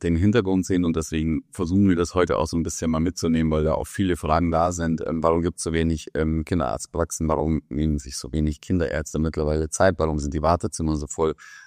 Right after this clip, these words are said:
Ähm, da haben wir tatsächlich, ähm, ja, von dir gehört, ähm, wie, wie das, wie man das Ganze ganz gut steuern kann, mit Menschlichkeit, mit, mit Liebe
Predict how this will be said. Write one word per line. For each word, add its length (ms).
Ähm, 340
da 160
haben 160
wir 100
tatsächlich, 680
ähm, 300
ja, 180
von 260
dir 140
gehört, 360
ähm, 320
wie, 200
wie 220
das, 360
wie 80
man 140
das 140
Ganze 340
ganz 340
gut 300
steuern 420
kann, 340
mit 180
Menschlichkeit, 760
mit, 320
mit 240
Liebe 320